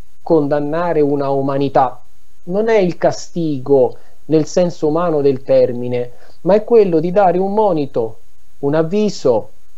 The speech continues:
una lettura e quindi una spinta a cambiare l'atteggiamento in un modo più positivo, più costruttivo, più benefico.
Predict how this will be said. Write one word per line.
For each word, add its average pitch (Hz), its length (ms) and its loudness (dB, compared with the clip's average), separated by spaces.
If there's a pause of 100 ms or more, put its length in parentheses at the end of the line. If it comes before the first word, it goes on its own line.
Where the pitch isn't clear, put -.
(500)
una 156 680 2 (720)
lettura 151 1000 0 (1600)
e 185 200 -2 (140)
quindi 214 300 -2
una 175 160 2
spinta 185 440 -2
a 147 40 0
cambiare 170 560 2
l'atteggiamento 160 720 0
in 135 80 2
un 156 100 0
modo 185 260 4
più 226 200 -2
positivo, 190 680 0
più 196 160 0
costruttivo, 175 680 0
più 226 160 0
benefico. 180 880 0